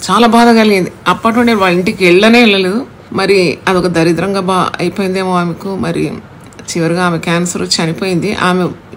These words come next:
అది ఎందువల్ల చనిపోయిందో నాకు తెలియదు, కానీ నాకైతే బాధ కలిగింది. అయ్యో, ఈమె ఎందుకు ఆటంకం పలికింది నాకు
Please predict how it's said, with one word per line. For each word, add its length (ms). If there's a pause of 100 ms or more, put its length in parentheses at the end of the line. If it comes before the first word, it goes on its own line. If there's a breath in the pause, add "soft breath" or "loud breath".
(120)
అది 180
ఎందువల్ల 380
చనిపోయిందో 420
నాకు 220
తెలియదు, 240
కానీ 180
నాకైతే 380
బాధ 300
కలిగింది. 420
అయ్యో, 400 (640 loud breath)
ఈమె 140
ఎందుకు 360
ఆటంకం 680
పలికింది 400
నాకు 320